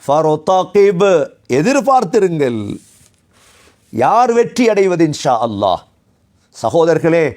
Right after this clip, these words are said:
முழு மனித சமூகத்துக்கும் இதை எத்தி வையுங்கள், போய் பார்ப்போம் யார் வெல்றது. இன்னைக்கு வென்றது யார்? இதுவரைக்கும், இதுவரைக்கும் மூசா அலைஹிஸ்ஸலாமும் ஃபிரௌனும் மோதி வென்றது ஃபிரௌன் அல்ல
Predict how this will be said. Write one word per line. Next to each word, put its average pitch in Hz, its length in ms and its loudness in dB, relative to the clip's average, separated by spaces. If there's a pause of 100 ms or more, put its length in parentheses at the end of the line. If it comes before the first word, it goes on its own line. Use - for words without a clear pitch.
(160)
முழு 277 460 0
மனித 214 460 0
சமூகத்துக்கும் 220 680 -2
இதை 202 160 4
எத்தி 311 240 -2
வையுங்கள், 208 440 -2
போய் 131 200 -8 (680)
பார்ப்போம் 214 480 0
யார் 175 360 0
வெல்றது. 131 320 -2 (440)
இன்னைக்கு 143 240 -2
வென்றது 226 440 0
யார்? 175 280 0
இதுவரைக்கும், 127 580 -2 (1120)
இதுவரைக்கும் 190 1040 -2 (280)
மூசா 165 240 0
அலைஹிஸ்ஸலாமும் 196 880 0
ஃபிரௌனும் 190 640 0 (600)
மோதி 185 680 0
வென்றது 196 520 -2
ஃபிரௌன் 214 340 0
அல்ல 254 540 -4